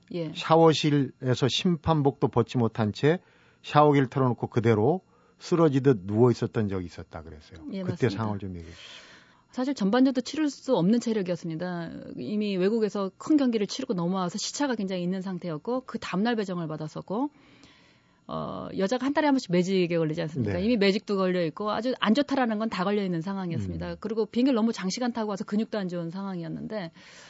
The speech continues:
Speaker 1: 어, 제가 자신감 없는 표현을 해서 다음 경기를 뛰겠다, 이 경기는 좀 힘들다라고 얘기하면 다음 여자 심판들한테 기회가 없을 것 같은 느낌이 들어서 차마
Speaker 2: 네.
Speaker 1: 말을 못 하겠더라고요. 그래서 일단은 어떻게 되겠지 하고 들어갔는데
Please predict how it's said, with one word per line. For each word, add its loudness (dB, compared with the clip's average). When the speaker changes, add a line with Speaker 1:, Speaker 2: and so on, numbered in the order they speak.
Speaker 1:
어, -12
제가 0
자신감 -2
없는 0
표현을 -2
해서 -4
다음 -4
경기를 -4
뛰겠다, -6
이 -2
경기는 -4
좀 -6
힘들다라고 -2
얘기하면 -6
다음 6
여자 2
심판들한테 -2
기회가 2
없을 -4
것 -2
같은 -2
느낌이 -4
들어서 -6
차마 0
Speaker 2:
네. 0
Speaker 1:
말을 -2
못 -8
하겠더라고요. -6
그래서 -8
일단은 -4
어떻게 -4
되겠지 -2
하고 -6
들어갔는데 -4